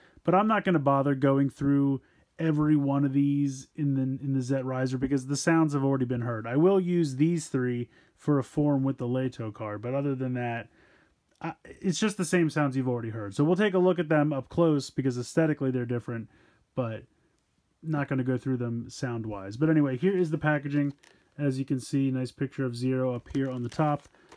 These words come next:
Spin it around to the back, and it does show you combinations that can be made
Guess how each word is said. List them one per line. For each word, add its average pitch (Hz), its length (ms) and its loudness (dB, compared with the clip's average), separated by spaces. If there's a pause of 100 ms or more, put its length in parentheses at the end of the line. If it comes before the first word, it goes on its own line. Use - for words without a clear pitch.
(240)
Spin - 340 -2
it 185 120 2
around 165 440 2
to 180 120 -2
the 156 100 0
back, 196 420 -4 (440)
and 147 120 2
it 135 100 0
does 147 220 2
show 147 220 0
you 139 420 2 (360)
combinations 135 680 0
that 127 180 -4
can 135 180 -2
be 127 140 0
made 123 440 -2